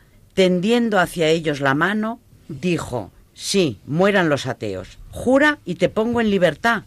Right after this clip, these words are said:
Maldice de Cristo". Entonces Policarpo dijo: "Ochenta y seis años hace que le sirvo y ningún daño he recibido de él.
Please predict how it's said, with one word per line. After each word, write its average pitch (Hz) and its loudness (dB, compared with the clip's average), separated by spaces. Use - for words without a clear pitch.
Maldice 196 0
de 160 -4
Cristo". 143 -4
Entonces 180 -2
Policarpo 135 -4
dijo: 110 -14
"Ochenta 165 0
y 143 -2
seis 196 -2
años 226 -4
hace 208 -4
que 196 -2
le 165 0
sirvo 160 -2
y 185 0
ningún 185 2
daño 247 2
he 220 0
recibido 170 -2
de 139 2
él. 135 -2